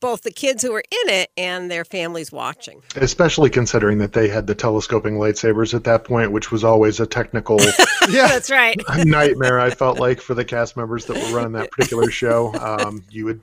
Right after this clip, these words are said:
Speaker 2: you know, you're dealing with relatively young kids, and
Speaker 1: Right.
Speaker 2: the whole concept of snapping the blade out, um, with enough force to hold it, would, you know, you'd always see the kid that would go to fight Darth Vader or Darth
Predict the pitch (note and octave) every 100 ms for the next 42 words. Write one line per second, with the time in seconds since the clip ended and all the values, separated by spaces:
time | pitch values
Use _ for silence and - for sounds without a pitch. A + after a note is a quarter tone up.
0 | - A#2+ G2 A2+ B2 C#3+ B2+ A#2+ C3 B2+
1 | A#2+ B2 B2 A#2 A#2+ - F3 E3 C#3 A#2+
2 | E3 E3+ E3 - C3 A#2+ C#3 B2 A#2 B2
3 | B2 - - B2+ B2 B2 A2+ G#2 A#2 A2+
4 | A2+ A2+ A2+ A2+ - A2 G#2+ A2+ A#2 A2
5 | - A#2 A2+ - G#2 A2+ G#2+ A2+ A2+ B2
6 | - G#2+ G2 G#2+ A#2+ A2+ A2 A#2+ G#2+ -
7 | A2 G#2 G#2 - A2 G#2 A2 G#2 - G#2+
8 | G#2 C#3 C3 B2+ A2 G#2 G#2 G2+